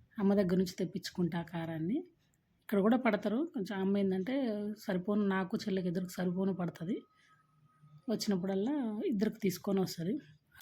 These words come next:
కారం యూజ్ చేస్తాను నేను. బాగా మంచిగా అంతా పట్టేలాగా, ముక్కలకి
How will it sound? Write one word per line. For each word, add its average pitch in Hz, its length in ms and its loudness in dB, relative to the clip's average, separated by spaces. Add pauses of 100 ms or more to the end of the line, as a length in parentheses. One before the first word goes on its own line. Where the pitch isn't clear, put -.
కారం 190 340 2
యూజ్ 180 220 4
చేస్తాను 170 360 -4
నేను. 202 140 -2 (160)
బాగా 185 320 0 (680)
మంచిగా 202 380 2 (220)
అంతా 185 320 2 (180)
పట్టేలాగా, 196 600 0
ముక్కలకి 180 400 0